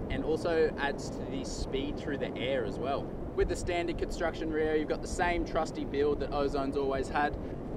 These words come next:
So two of my favourite things about these new V seven Rios is the wind range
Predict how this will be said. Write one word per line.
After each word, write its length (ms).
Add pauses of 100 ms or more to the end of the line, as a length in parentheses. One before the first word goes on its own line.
(920)
So 340 (160)
two 180
of 100
my 120
favourite 360
things 240
about 240
these 180
new 180
V 200
seven 340
Rios 460 (340)
is 100
the 120
wind 240
range 460